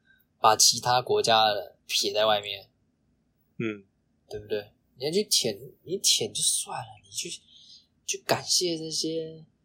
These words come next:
Speaker 1: 侵害人权的当局，这么，这么的敏感，
Speaker 2: 对，
Speaker 1: 你去，
Speaker 2: 真的。
Speaker 1: 去弄，
Speaker 2: 嗯。
Speaker 1: 你明明知道西方国家的中，人权是摆到第一、第一最高的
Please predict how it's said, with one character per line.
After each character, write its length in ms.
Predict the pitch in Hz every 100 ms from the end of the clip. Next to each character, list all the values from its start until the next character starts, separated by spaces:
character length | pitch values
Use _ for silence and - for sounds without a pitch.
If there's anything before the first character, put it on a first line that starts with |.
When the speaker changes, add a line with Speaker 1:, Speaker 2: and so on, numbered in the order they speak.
| _ _ _ _
Speaker 1:
侵 280 | - - 160
害 200 | 170 151
人 200 | 113 131
权 220 | - 113
的 160 | 110 110 _
当 260 | 123 123 123
局， 240 | - - _ _ -
这 140 | 196
么， 240 | 165 151 -
这 140 | - 190
么 160 | 151
的 100 | 127
敏 240 | 113 107 127
感， 240 | 120 - -
Speaker 2:
对， 260 | 104 90 -
Speaker 1:
你 80 | -
去， 260 | - -
Speaker 2:
真 100 | 392
的。 60 | 381
Speaker 1:
去 180 | - 151 151
弄， 320 | 156 131 -
Speaker 2:
嗯。 160 | 98 95 _ _ _ - _ _
Speaker 1:
你 120 | - 143
明 120 | 170
明 140 | 180
知 100 | 165
道 160 | 160 160
西 440 | 151 - - 143
方 260 | - 131 131
国 240 | 120 98
家 240 | 104 110 110
的 80 | 107
中， 320 | - 104 113
人 220 | 101 107
权 220 | 123 - -
是 80 | 113
摆 160 | - -
到 160 | - _
第 80 | 107
一、 200 | 107 110 - _ -
第 100 | 113
一 140 | 113 -
最 200 | - 117
高 320 | - 113 107
的 120 | 107